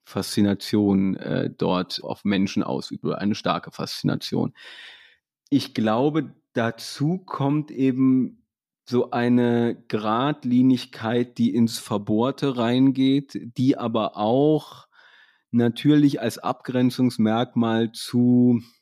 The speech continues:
dem normalen Politikersprech in Anführungsstrichen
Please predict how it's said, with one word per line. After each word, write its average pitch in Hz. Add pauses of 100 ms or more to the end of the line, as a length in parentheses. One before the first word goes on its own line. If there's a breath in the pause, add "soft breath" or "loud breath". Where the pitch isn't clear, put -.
(680)
dem 110
normalen 107
Politikersprech 104
in 98
Anführungsstrichen 98